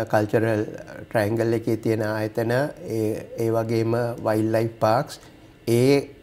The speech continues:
ගානත් එක්කහු කරලා තමයි පැකේජ් රේට් එකක් දෙන්නේ. එතකොට මේක දවසෙන් දෙකෙන් වැඩි කරාම ආපහු ගිහිල්ලා කියන්න බෑ අනේ ගාන වැඩි වෙලා තියෙනවා අපිට මේ ගාන වැඩිපුර දෙන්න කියලා. ඉතින් අපි හැම වෙලෙම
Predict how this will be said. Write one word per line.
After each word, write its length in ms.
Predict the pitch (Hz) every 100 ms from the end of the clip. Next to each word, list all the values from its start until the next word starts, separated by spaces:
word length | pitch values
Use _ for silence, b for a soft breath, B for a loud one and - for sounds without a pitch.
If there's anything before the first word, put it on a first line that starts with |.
| - 110
ගානත් 560 | 104 117 127 160 165
එක්කහු 380 | - - 139 147
කරලා 320 | 147 156 156 151
තමයි 300 | 135 147 185
පැකේජ් 460 | 139 - 147 143
රේට් 280 | 127 135 135
එකක් 120 | 156 156 117
දෙන්නේ. 340 | 147 156 85 - B B B -
එතකොට 360 | 104 131 135 139
මේක 340 | 120 127 131 160 139 98 -
දවසෙන් 640 | 107 107 110 110 160 135
දෙකෙන් 400 | 110 107 151 147
වැඩි 200 | 113 107
කරාම 440 | 117 156 170 127 92 120 B B B -
ආපහු 360 | 104 113 139 147
ගිහිල්ලා 380 | 151 147 147 147
කියන්න 260 | 151 151
බෑ 160 | 147 147
අනේ 240 | 120 127 107
ගාන 280 | 113 113 131
වැඩි 220 | 131 139
වෙලා 180 | 143 139
තියෙනවා 420 | 147 143 151 143 - B B -
අපිට 280 | 101 123 135
මේ 140 | 120
ගාන 220 | 127 135
වැඩිපුර 480 | 156 120 113 - 156
දෙන්න 280 | 123 117 143 170
කියලා. 340 | 170 95 - - B B -
ඉතින් 240 | 113 127 -
අපි 260 | - 104 165
හැම 160 | 120 117
වෙලෙම 420 | 127 143 156 160